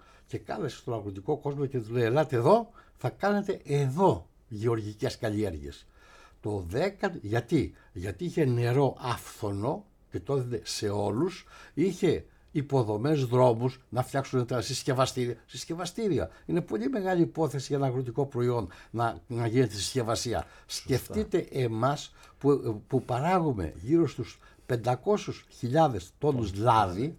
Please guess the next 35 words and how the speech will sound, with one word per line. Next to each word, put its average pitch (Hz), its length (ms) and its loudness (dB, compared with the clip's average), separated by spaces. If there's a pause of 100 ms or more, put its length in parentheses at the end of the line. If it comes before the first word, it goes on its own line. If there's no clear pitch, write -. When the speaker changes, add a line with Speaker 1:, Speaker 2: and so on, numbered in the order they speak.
Speaker 2:
Δεν 147 240 -4
έχουμε 127 240 -4
Speaker 1:
ετησίως 127 320 0
Speaker 2:
συσκευαστήρια. - 580 0
Speaker 1:
και - 100 4
δεν 285 120 6
έχουμε, 277 260 4 (260)
και 196 240 4
μόνο 330 420 0
το 240 220 -4
πέντε 208 240 0
τοις 180 180 -6
εκατό 175 320 -4
συσκευάζεται 131 920 2
Speaker 2:
Α. 120 240 2
Speaker 1:
και 147 120 4
πωλείται 139 420 2
σε 127 140 -4
πολύ 123 360 2
ωραίες 117 340 2
τιμές. 107 280 -4 (240)
Το 175 80 6
υπόλοιπο 208 320 4
μας 196 140 -2
το 185 100 0
παίρνουν 202 280 2
οι 185 40 6
Ιταλοί, 139 500 6 (240)
λοιπόν, 151 380 4 (100)
σε - 180 0
βαρέλια, 123 640 4 (260)
λοιπόν, 170 280 2
το 143 100 -2
φτιάχνουν 202 500 -2
αυτοί 202 440 0